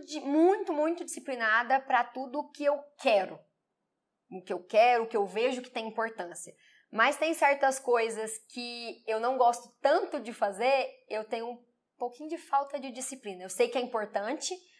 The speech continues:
mas eu me boicoto ali às vezes. Então, é um, é um médio. O que eu gosto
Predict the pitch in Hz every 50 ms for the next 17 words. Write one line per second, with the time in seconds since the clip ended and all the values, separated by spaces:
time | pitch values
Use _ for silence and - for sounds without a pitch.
0 | _ _ - - 226 240 233 262 262 269 294 294 254 294 311 311 311 311 - 302
1 | 294 285 277 294 285 269 269 269 262 269 262 214 214 202 202 202 - 302 302 330
2 | 330 330 339 349 339 330 - - - _ - - 277 320 302 247 214 214 226 247
3 | 233 - 339 349 294 254 247 233 247 269 277 277 - - 294 294 285 -